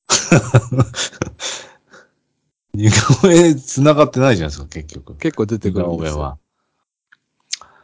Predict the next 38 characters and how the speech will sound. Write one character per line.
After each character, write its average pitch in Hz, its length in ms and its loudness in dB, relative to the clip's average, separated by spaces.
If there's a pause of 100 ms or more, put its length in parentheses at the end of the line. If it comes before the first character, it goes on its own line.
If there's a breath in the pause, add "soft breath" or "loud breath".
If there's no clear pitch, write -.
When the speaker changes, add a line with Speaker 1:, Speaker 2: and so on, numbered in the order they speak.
(340 soft breath)
Speaker 1:
あ、 85 160 -6
四 147 460 0
十 104 300 2
八 95 360 -2
年 110 340 2
仮、 113 520 -2 (1120)
四 180 260 6
十 139 180 6
八 139 340 0
年 262 300 2
後 359 140 8
に、 - 280 0 (520)
え、 87 100 -6
仮 101 260 0
釈 110 360 0
放 95 260 2
の 107 140 2
可 95 160 0
能 101 160 0
性 104 200 0
が 104 140 4
あ 180 60 4
る 190 120 4
終 90 180 -2
身 80 280 -2
刑 62 140 -8
で 64 100 -10
す - 140 -6
ね。 78 100 0 (840)
Speaker 2:
え 117 520 -4
ー、 110 40 -4
出 113 140 0
れ 113 120 0
る 95 100 -4
ん - 20 -4
だ。 82 80 -6
Speaker 1:
う 82 60 -4
ん。 - 20 -6